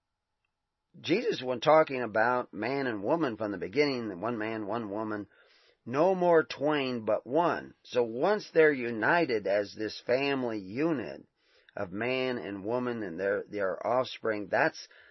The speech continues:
that's one. That's one unit. So is it right that that one unit be alone? It's no more twain. It's a one unit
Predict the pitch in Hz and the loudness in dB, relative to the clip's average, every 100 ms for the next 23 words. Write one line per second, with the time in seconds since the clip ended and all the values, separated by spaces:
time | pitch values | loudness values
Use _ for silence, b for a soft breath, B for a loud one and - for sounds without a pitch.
0 | b 127 165 - 113 147 196 147 90 95 | b 0 0 0 0 2 4 2 -2 -6
1 | 123 - 120 147 143 127 147 165 117 - | -8 -6 -4 -2 -2 -2 0 0 -2 -8
2 | _ b b b b b b b b b | _ b b b b b b b b b
3 | b b - - 151 151 151 175 220 185 | b b -6 6 8 8 6 6 8 10
4 | 214 185 135 147 185 151 - 139 - 151 | 8 8 2 4 4 4 2 0 4 4
5 | 147 143 143 143 135 131 202 262 170 104 | 4 2 -2 -2 -2 0 0 2 0 -2
6 | 139 123 113 98 98 85 - - _ _ | -6 0 0 2 -2 -4 -12 -20 _ _
7 | _ _ _ _ _ - 107 147 147 135 | _ _ _ _ _ -12 -4 0 2 2
8 | - 151 139 139 113 - 104 110 135 127 | 2 0 2 0 -2 -2 -2 0 0 0
9 | 127 156 143 110 | 2 4 4 0